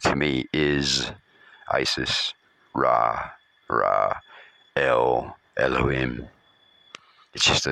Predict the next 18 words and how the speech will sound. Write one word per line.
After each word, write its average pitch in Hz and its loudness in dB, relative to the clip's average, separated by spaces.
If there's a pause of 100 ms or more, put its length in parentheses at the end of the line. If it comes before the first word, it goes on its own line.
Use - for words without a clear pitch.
like 64 0
a - -2
slap 64 0
in 58 -4
the 50 -4
face. 53 0 (760)
Complete 85 0
and 64 -4
total. 64 -2 (520)
And 90 0
here's 160 2
the - 0
thing. - -2 (520)
Anybody 156 2
who 107 4
has 80 0
any 135 0 (260)
capability, 135 0